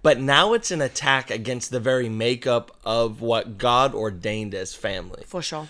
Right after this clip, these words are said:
Speaker 1: You know, we can sit here and, and go through scripture after scripture after scripture, you know, where the Bible dictates and declares that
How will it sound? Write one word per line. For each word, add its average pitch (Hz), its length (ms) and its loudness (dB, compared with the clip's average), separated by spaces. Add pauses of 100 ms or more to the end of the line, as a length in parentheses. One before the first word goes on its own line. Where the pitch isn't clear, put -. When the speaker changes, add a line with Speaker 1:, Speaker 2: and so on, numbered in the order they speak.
(120)
Speaker 1:
You 123 100 -2
know, 127 120 6
we 160 180 4
can 135 400 -2
sit - 300 0
here 143 200 2
and, 120 220 -2
and 127 340 -4
go 143 140 4
through 139 200 -2
scripture 165 600 0
after 123 260 -2
scripture 139 520 -2
after 117 320 -4
scripture, - 580 -6 (400)
you 127 100 -2
know, 135 120 4
where 131 140 2
the 120 80 0
Bible 139 580 2 (220)
dictates - 840 -4
and 120 360 -2 (260)
declares 131 840 0
that 113 360 -4